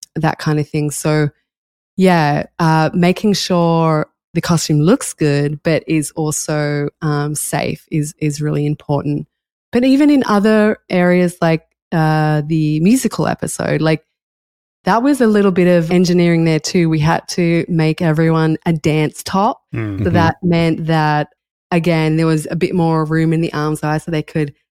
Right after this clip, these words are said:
Speaker 1: you know, put their hands over their heads, do their high kicks, their high fives, and, and their tops wouldn't ride up. And we also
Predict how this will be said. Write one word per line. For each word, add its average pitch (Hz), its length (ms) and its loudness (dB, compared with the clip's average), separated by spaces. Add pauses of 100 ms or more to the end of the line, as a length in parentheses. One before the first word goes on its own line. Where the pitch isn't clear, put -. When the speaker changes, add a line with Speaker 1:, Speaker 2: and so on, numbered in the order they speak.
(220)
Speaker 1:
you 180 160 0
know, 160 220 0
put - 180 -2
their 180 140 -4
hands 190 400 -2
over 185 200 0
their 180 300 2
heads, 175 560 0
do 180 160 -2
their 180 140 0
high 170 260 -2
kicks, - 320 -8
their 170 120 -6
high 160 240 -2 (140)
fives, 160 460 -2
and, 156 160 -2 (420)
and 160 400 0
their 160 240 0
tops - 440 -6
wouldn't 170 180 -2
ride 151 280 -2
up. 156 260 -4
And 160 120 0
we 156 160 -2
also 151 520 0